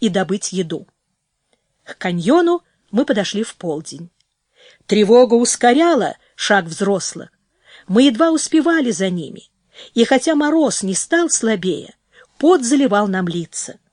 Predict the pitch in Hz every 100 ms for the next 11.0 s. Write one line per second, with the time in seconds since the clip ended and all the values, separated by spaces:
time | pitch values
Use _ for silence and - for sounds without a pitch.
0 | _ _ _ _ _ _ _ _ _ 175
1 | 185 190 208 247 - 202 208 - 202 190
2 | 190 240 208 202 190 202 190 185 247 -
3 | - - - _ _ _ _ _ _ -
4 | 170 156 226 240 233 - _ 170 180 240
5 | 240 _ _ _ _ _ 185 202 226 -
6 | - _ _ _ 247 294 247 143 - -
7 | 196 214 277 247 - - 240 277 269 262
8 | - _ - 220 190 254 - - 226 -
9 | 226 208 - 98 - - _ _ _ _
10 | 190 175 170 175 180 175 165 156 165